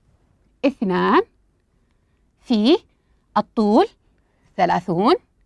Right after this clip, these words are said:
العرض، أحسنتم، خمسة وعشرون زائد اثنان، الطول مرة أخرى ثلاثون، الارتفاع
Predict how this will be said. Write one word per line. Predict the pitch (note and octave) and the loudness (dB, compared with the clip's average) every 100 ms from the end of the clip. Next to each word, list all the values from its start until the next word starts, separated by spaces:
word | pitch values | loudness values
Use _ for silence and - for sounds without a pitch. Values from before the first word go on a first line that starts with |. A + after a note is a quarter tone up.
| _ _ _ _ _ _ _ _ _ - | _ _ _ _ _ _ _ _ _ -2
العرض، | G#3+ F3+ F#3+ F#4 - _ _ _ _ _ - | 0 4 6 6 2 _ _ _ _ _ -10
أحسنتم، | - - F#3+ F3+ D#4+ - _ | -8 -6 -6 -2 -2 -2 _
خمسة | G3+ F3+ G3+ | -8 -6 -8
وعشرون | E3+ F3+ C4 - C4 C4+ C#4+ - _ _ _ _ _ _ _ _ | -2 0 0 0 2 4 2 -2 _ _ _ _ _ _ _ _
زائد | F3+ G#3 F#3+ B3 - A#3+ | -4 2 2 2 0 -4
اثنان، | - G3 F#3+ A#3+ F#4+ _ - | -6 2 4 4 2 _ -8
الطول | G#3 - A3 B3+ F#4+ _ _ - | -8 -4 -2 0 0 _ _ -10
مرة | F3+ G3 | -8 -2
أخرى | G#3 G#3+ A#3+ C4+ - _ _ _ _ | -2 -2 0 0 0 _ _ _ _
ثلاثون، | - F#3+ F#3 - F#3+ C4 A#4 _ _ _ _ _ _ _ _ _ _ _ _ _ _ _ _ _ _ _ _ _ _ _ _ _ _ _ _ _ _ _ _ _ _ _ C#4+ | -4 -2 -4 -4 -2 0 -2 _ _ _ _ _ _ _ _ _ _ _ _ _ _ _ _ _ _ _ _ _ _ _ _ _ _ _ _ _ _ _ _ _ _ _ -2
الارتفاع | D#4 C4+ C4 - B3 G#3 G3+ D4+ | 4 4 2 -2 0 2 4 2